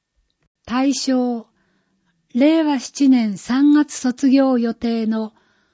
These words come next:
高校、大学、短大、専門学校等の学生。学校卒業後、おおむね三年以内の求職者。保護者の方もご参加いただけます。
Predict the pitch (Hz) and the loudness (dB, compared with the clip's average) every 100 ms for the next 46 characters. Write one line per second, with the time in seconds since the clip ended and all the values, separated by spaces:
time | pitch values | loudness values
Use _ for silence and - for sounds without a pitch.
0 | _ _ - 277 277 277 269 269 262 247 | _ _ -4 0 2 0 -2 -2 -2 -4
1 | - 226 233 247 233 233 240 226 214 _ | -6 -4 0 0 0 -4 -4 -6 -6 _
2 | _ _ 220 269 269 254 254 247 - _ | _ _ -2 2 2 2 -2 -4 -10 _
3 | _ - 294 320 330 339 320 311 311 - | _ -2 0 2 4 4 2 0 -6 -4
4 | 254 247 240 240 226 208 180 180 - - | -2 -2 -4 -2 -4 -4 -8 -10 -14 -10
5 | 214 208 202 - _ _ _ _ _ _ | -6 -6 -8 -12 _ _ _ _ _ _
6 | _ _ _ _ - 240 254 - 302 311 | _ _ _ _ -4 -4 -4 -2 0 0
7 | 285 269 285 262 269 262 233 247 226 - | -2 -4 0 2 2 0 0 -4 -4 -12
8 | _ _ _ _ _ - 262 277 269 262 | _ _ _ _ _ -2 2 4 4 4
9 | 262 262 _ _ - - 277 311 320 330 | 2 -2 _ _ -16 -2 2 4 4 6
10 | 320 311 311 277 214 185 - 233 240 247 | 6 6 4 2 -2 -6 -4 -2 -2 -4
11 | 226 - 185 170 - _ _ _ _ _ | -6 -10 -10 -12 -16 _ _ _ _ _
12 | _ _ _ _ _ _ _ _ - 240 | _ _ _ _ _ _ _ _ -2 2
13 | 330 330 294 277 247 240 233 226 226 - | 2 2 2 2 -2 -4 -2 -2 -4 -8
14 | 208 - 254 269 262 247 247 247 247 247 | -10 -2 0 0 -2 -4 -4 -6 -4 -4
15 | 226 233 - | -4 -4 -10